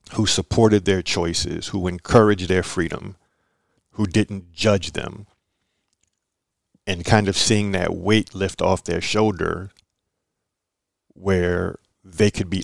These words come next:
honest and not feel like they were being judged or slut shamed. And so seeing that and, and seeing the benefit of it to the point where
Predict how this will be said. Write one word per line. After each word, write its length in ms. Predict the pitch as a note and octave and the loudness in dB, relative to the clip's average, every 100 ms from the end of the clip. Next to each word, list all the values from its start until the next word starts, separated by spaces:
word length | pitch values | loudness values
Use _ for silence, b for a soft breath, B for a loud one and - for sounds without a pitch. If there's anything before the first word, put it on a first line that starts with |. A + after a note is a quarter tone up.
| - | -2
honest 580 | F#2+ F2+ F2 - - - _ _ _ _ _ _ _ _ - | -2 -2 -4 -6 -6 -12 _ _ _ _ _ _ _ _ -8
and 200 | F#2 F#2 | -6 0
not 240 | G2 - _ _ _ _ | 2 0 _ _ _ _
feel 380 | - A2+ G2+ | -8 0 0
like 180 | F#2 F2+ | 2 0
they 100 | F#2+ | 0
were 120 | F2+ | -2
being 280 | E2 E2 E2+ | -2 -6 -8
judged 680 | D2+ F#2 F2 E2+ D#2+ - - | -6 0 0 0 -4 -12 -14
or 200 | - F2 | -8 -6
slut 400 | E2 - G#2+ - | -4 -2 0 0
shamed. 520 | - E2+ - - A2 - _ _ _ _ _ _ _ - | -2 -4 -6 -10 -16 -20 _ _ _ _ _ _ _ -6
And 480 | G2+ F#2 F2+ F2+ F2 | -2 -2 -2 -8 -6
so 540 | - A2+ G2 F#2 F2 E2+ _ _ _ _ _ _ _ _ _ _ | -2 2 2 0 -2 -8 _ _ _ _ _ _ _ _ _ _
seeing 520 | - - B2+ B2+ A#2 | 0 4 4 4 2
that 260 | F#2+ D#2 - _ _ _ | 0 -2 -4 _ _ _
and, 260 | G#2 F#2+ F#2 | -6 -6 -6
and 180 | G2 F#2 | -8 -2
seeing 340 | - - A#2+ A2+ | 2 2 2 0
the 80 | |
benefit 420 | F#2+ F#2+ F2+ - - | 0 0 -2 -4 -4
of 100 | D2 | -4
it 80 | |
to 80 | - | -2
the 80 | F#2 | -4
point 380 | - A2+ G#2+ - | -2 0 0 2
where 400 | G2 F#2 F2+ | 2 2 0